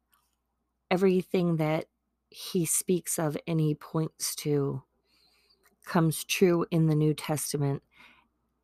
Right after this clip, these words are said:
and it is tied to the Old Testament. And because Christ came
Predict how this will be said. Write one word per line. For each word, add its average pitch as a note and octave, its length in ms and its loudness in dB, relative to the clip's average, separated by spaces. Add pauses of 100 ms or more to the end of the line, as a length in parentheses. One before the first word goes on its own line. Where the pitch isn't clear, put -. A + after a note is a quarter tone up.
(400)
and F3+ 280 6
it F3+ 320 4
is E3 360 4 (180)
tied D#3+ 720 -2 (140)
to E3 240 2
the D3+ 160 4
Old C#3 200 2
Testament. C3+ 600 -4 (640)
And E3 440 4 (1120)
because F3+ 420 2
Christ - 640 -4
came D#3+ 600 0